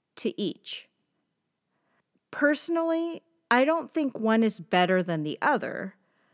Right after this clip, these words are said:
You just have to decide which is the best for you based on your personality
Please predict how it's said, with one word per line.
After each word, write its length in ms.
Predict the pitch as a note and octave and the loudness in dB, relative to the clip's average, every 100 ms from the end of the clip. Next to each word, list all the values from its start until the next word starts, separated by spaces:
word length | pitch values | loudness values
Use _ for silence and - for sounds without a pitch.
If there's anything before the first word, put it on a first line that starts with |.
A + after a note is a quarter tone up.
| _ _ _ _ _ _ _ _ - | _ _ _ _ _ _ _ _ -2
You 160 | C4 | -2
just 340 | A3 D#4 D#4+ C#4 | 0 0 0 0
have 240 | D4+ D4 | -2 -2
to 100 | C4 | -6
decide 960 | G#3 G3+ - C#4 C4 F3+ D#3+ D#3 D#3+ - _ _ _ - | -4 -4 -2 0 2 2 2 0 -2 -8 _ _ _ 0
which 280 | A#3 B3 | 0 2
is 140 | C4+ G#3+ | -2 -2
the 100 | G#3 | -2
best 500 | F3+ D#3+ D#3 - - | 2 0 0 -4 -10
for 200 | - F3 | -8 -6
you 680 | D#3+ F#3 F4 G3+ - G#2+ G3 _ _ _ _ _ _ _ _ _ _ - | -4 -2 0 0 -2 -6 -10 _ _ _ _ _ _ _ _ _ _ 2
based 360 | G3+ G#3+ - | 4 4 2
on 140 | A3+ G#3+ | 2 2
your 120 | F#3+ | 0
personality 1160 | - G3 - F#3 F#3 B3+ B3 F3+ D#3 D3+ D3+ | 0 0 0 -2 0 2 2 0 -2 -4 -6